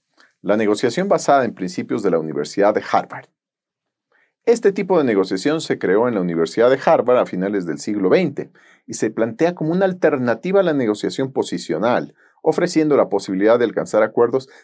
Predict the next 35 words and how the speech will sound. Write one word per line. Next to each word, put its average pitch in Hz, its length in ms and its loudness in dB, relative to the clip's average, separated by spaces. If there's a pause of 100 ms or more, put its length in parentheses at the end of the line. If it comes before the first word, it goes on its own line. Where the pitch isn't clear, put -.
sin 226 300 -2
afectar 180 440 0
negativamente 127 1000 -2
la 110 160 4
relación 135 640 2
de 90 100 -4
quienes 95 320 -4
negocian, 71 420 -8 (540)
ofreciendo 123 600 2
además 135 400 2
la 101 180 -2
posibilidad 101 500 2
de 139 60 2
lograr 117 320 4
soluciones 123 600 -4
eficientes. - 1080 -6 (960)
Una 180 220 0
de 202 80 4
las 147 160 4
virtudes 147 500 2
de 131 60 4
este 135 180 0
método 110 400 0
es 98 120 -2
que - 100 -6
puede 120 240 2
adaptarse 170 600 0
a 175 40 4
la 151 80 4
mayoría 113 420 0
de 160 60 2
las 120 120 -2
circunstancias 117 720 -4
de 90 80 -4
negociación, 104 600 -4